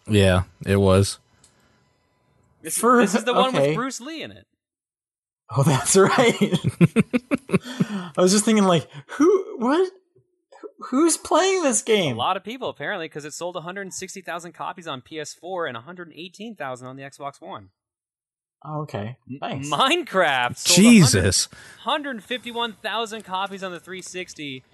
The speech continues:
Speaker 2: hundred and forty-four thousand copies on the P S three.
Speaker 1: Why? What happened?
Speaker 2: Yeah, that's actually a good question, 'cause that, what happened with, uh, P S four and Xbox One? I thought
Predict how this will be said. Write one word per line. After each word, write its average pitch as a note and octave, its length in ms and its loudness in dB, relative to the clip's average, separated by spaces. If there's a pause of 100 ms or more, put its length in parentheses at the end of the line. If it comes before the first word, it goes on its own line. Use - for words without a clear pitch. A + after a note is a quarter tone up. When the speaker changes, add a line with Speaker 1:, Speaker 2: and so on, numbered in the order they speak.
(220)
Speaker 2:
hundred A#3 360 -8
and F#3+ 140 -14
forty-four G3+ 680 -8
thousand D#3+ 460 -10
copies C3 340 -8
on C#3+ 60 -16
the C#3+ 80 -18
P A2 180 -16
S - 120 -16
three. D#3+ 340 -16
Speaker 1:
Why? G3+ 760 8 (280)
What F#3+ 180 6
happened? G#3 640 6 (300)
Speaker 2:
Yeah, E3+ 220 -6
that's F#3+ 160 -8
actually F#3 220 -12
a - 20 -16
good E3 240 -16
question, A#2+ 480 -18 (240)
'cause C#3 180 -16
that, D#3 240 -10 (220)
what C#3 220 -10
happened D3+ 360 -10
with, C#3+ 280 -16
uh, C3+ 440 -8 (800)
P C#3+ 80 -18
S - 140 -20
four C#3 260 -14
and A#2 100 -14
Xbox A#2 340 -18
One? B2 200 -16
I G2 60 -20
thought A#2 180 -16